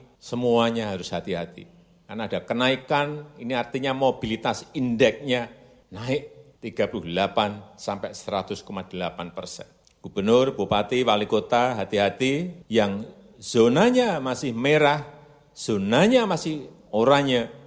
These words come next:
tempat wisata itu harus tutup dulu. Yang kuning dan hijau buka, tetapi sekali lagi, petugas harus ada di sana, satgas harus ada di sana, sehingga protokol kesehatan secara ketat tetap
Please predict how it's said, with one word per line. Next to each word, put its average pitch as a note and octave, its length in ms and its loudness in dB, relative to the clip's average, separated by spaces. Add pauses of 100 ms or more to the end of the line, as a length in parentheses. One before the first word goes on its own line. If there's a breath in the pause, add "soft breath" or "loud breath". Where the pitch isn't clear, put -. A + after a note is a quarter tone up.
(160)
tempat G#2+ 320 0
wisata G#2 400 -2
itu G#2 160 -2
harus F2 160 -4
tutup - 400 -6
dulu. D2 240 -12 (400)
Yang F2+ 320 -6
kuning C#3+ 480 2
dan G2 160 -2
hijau B2+ 800 2
buka, C3 560 2
tetapi G#2+ 480 -2
sekali G2+ 240 -2
lagi, F#2 240 -6 (400)
petugas B2+ 640 0
harus G#2+ 240 -2
ada G#2 240 -2
di G2 80 -6
sana, F2+ 320 -4
satgas C#3 640 0
harus G#2 240 -4
ada G2+ 240 -2
di G2 80 -8
sana, E2+ 400 -6 (320)
sehingga F#2+ 480 -2
protokol F#2+ 480 -4
kesehatan G2+ 640 -6
secara E2+ 320 -4
ketat - 480 -4
tetap F2+ 160 -6